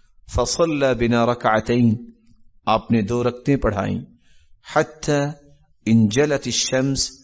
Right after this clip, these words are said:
یہاں تک کہ سورج بالکل روشنی سے بھر گیا۔ فقال النبی صلی اللہ علیہ وسلم،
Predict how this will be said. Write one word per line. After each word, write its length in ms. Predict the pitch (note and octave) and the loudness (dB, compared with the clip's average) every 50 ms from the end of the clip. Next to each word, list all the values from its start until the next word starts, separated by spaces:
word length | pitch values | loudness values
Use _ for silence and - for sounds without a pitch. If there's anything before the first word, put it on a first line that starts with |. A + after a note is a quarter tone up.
| _ _ - _ _ _ _ _ - | _ _ -20 _ _ _ _ _ -4
یہاں 200 | G2 A2+ A#2 B2+ | 0 2 4 4
تک 220 | A#2+ A#2 B2+ A#2+ - | 2 2 0 -2 -2
کہ 60 | B2 | -2
سورج 400 | - - - D3+ D3+ D3+ C#3 A#2 | -2 0 0 2 2 2 2 2
بالکل 640 | G#2+ B2+ D3 D#3 D3 - D#3+ C#3+ C3+ - - - - _ _ _ _ _ _ - _ - | 0 -2 -2 -2 0 -2 -2 -2 -2 -6 -12 -18 -20 _ _ _ _ _ _ -16 _ -6
روشنی 480 | A2 G#2+ A#2 B2 C3+ C3 - E3 F3 | -2 0 2 2 2 2 2 0 2
سے 200 | D#3 - - A#2 | 2 2 0 -2
بھر 180 | F#2 G2 G2+ G2 | 2 2 2 0
گیا۔ 320 | F2+ G2 G#2 G#2 G2+ G2+ G#2 - - _ - - _ _ _ - - - | 0 -2 -2 -2 -2 -4 -6 -10 -18 _ -20 -20 _ _ _ 0 2 2
فقال 320 | D3+ - - F#3+ E3+ C#3+ | 2 0 -2 -2 0 2
النبی 520 | C3+ B2 A#2+ A2+ A2 G2+ A2+ A#2 A2 G#2+ | 2 4 4 4 2 2 0 -2 -2 -2
صلی 280 | G2+ - - A2+ G#2 G#2 | -4 -4 -4 -4 -4 -4
اللہ 540 | G2+ G2+ G2+ A2 A2 G#2+ - - - G#2 - | -4 -2 0 0 0 0 -2 -4 -4 -4 -4
علیہ 140 | F2+ F2+ E2 | -4 -4 -6
وسلم، 380 | - - - A2 C3+ E3 F#3+ | -6 -6 -6 -6 -6 -6 -8